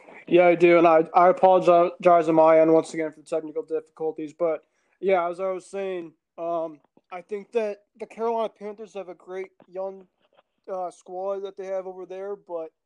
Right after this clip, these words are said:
um, I just think that the Buccaneers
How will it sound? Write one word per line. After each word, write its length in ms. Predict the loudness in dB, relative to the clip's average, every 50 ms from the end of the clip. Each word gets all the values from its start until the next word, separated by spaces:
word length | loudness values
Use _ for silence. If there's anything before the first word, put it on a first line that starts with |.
| _ _ _ _ _ _ _ _
um, 460 | -18 -14 -12 -12 -12 -12 -12 -14 -20 _ _ _ _ _ _ _ _ _ _ _ _ _ _ _ _ _ _ _ _ _ _ _ _
I 120 | -16 -16
just 200 | -16 -16 -18 -16
think 180 | -16 -14 -14 -14
that 100 | -14 -14
the 80 | -12
Buccaneers 880 | -4 -2 -2 -2 -2 -6 -12 -10 -8 -6 -6 -6 -8 -10 -14 -20 -20 _